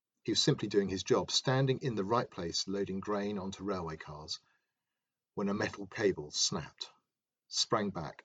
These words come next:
and literally cut him in half. But Ron goes on to say that as tragic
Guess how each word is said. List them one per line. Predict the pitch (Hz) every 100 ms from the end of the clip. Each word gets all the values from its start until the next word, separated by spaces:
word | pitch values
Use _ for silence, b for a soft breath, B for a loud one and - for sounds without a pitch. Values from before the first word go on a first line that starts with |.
| -
and | 82 80
literally | 85 - - 69 64
cut | - -
him | 73
in | 76
half. | 76 71 - _ _ _ _ _ _ _ _ _ _ _ _ _ _ _ _ _ _
But | 123 147
Ron | 147 147
goes | 127 117
on | 107
to | 104
say | 101 - 120 185
that | 202 -
as | 107 101 -
tragic | - - 127 131 110